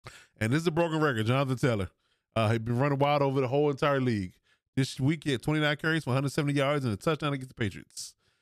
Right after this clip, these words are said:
Uh, so definitely the, uh, the high, uh, man from a rushing perspective this week again as well. Uh, then we go to Travis Kelce. Another tight end makes the list. George Kittle made it last week.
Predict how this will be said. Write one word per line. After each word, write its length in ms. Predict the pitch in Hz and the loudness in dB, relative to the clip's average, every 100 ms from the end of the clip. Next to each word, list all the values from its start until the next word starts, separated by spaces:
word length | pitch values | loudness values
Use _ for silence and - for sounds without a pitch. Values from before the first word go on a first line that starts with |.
| _ _ | _ _
Uh, 200 | 95 95 | -2 0
so 120 | 87 | 0
definitely 460 | 98 113 135 135 127 | -2 0 0 0 0
the, 160 | 120 107 | 0 0
uh, 120 | 104 | 0
the 100 | 95 | 0
high, 400 | 110 120 123 120 | 0 2 2 0
uh, 240 | 110 113 | 0 0
man 300 | 107 120 120 | 0 0 -2
from 160 | 107 113 | -2 -2
a 40 | |
rushing 300 | 104 127 - | 0 0 -2
perspective 480 | 113 - 113 113 107 - - _ - | -12 -6 -4 -2 -6 -6 -20 _ -2
this 200 | 131 - | -2 0
week 160 | 127 123 | -2 0
again 280 | 120 131 | 0 2
as 120 | 127 123 | 0 2
well. 280 | 107 90 - _ _ _ _ _ _ _ _ | 0 0 -4 _ _ _ _ _ _ _ _
Uh, 220 | - 107 113 | 0 2 2
then 120 | 135 | 0
we 80 | 170 | 2
go 80 | 190 | 0
to 60 | 170 | 2
Travis 240 | 196 185 | 0 2
Kelce. 360 | 214 185 117 98 | 0 0 0 2
Another 240 | 120 165 | 2 0
tight 240 | - 156 | 0 2
end 120 | 151 143 | 2 0
makes 100 | 131 | 0
the 80 | |
list. 180 | 123 110 | 0 2
George 200 | 127 131 | 2 0
Kittle 180 | - 156 | 0 0
made 140 | 147 | 0
it 40 | 143 | 0
last 280 | 147 156 - | 0 0 -2
week. 160 | 170 | -4